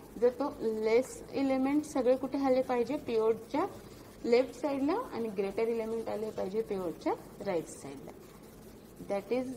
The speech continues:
the क्विकसॉर्ट अल्गोरिदम परफॉर्म. क्विकसॉर्ट अल्गोरिदम जो आहे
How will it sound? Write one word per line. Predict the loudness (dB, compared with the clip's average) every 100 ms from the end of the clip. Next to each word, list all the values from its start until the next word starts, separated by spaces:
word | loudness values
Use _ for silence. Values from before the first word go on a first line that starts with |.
| -12 -18 -14 -2
the | 2 2 -2 -14 -20 -20 -18 -18 -18 -18 -18 -18 -10
क्विकसॉर्ट | -6 -6 -6 0 2 2 -2
अल्गोरिदम | -2 -2 -4 -4 -2 -2 -2 0
परफॉर्म. | 2 0 -2 -8 -8 -10 -18 -20 -18 -18 -20 -18 -16 -8
क्विकसॉर्ट | -8 -4 0 0
अल्गोरिदम | 0 -2 0 0 0 -2 -2
जो | -2 -2
आहे | -4 -2 -2